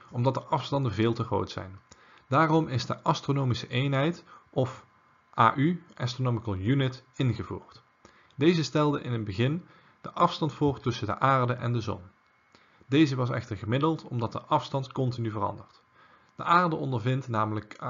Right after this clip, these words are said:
gravitatiekrachten van andere planeten en maakt daarom eigenlijk een ellipsbaan om de zon, in plaats van een cirkelbaan.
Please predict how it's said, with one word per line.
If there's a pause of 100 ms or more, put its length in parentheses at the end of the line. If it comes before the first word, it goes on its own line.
(120)
gravitatiekrachten
van
andere
planeten (220)
en
maakt
daarom
eigenlijk
een
ellipsbaan
om
de
zon, (300)
in
plaats
van
een
cirkelbaan.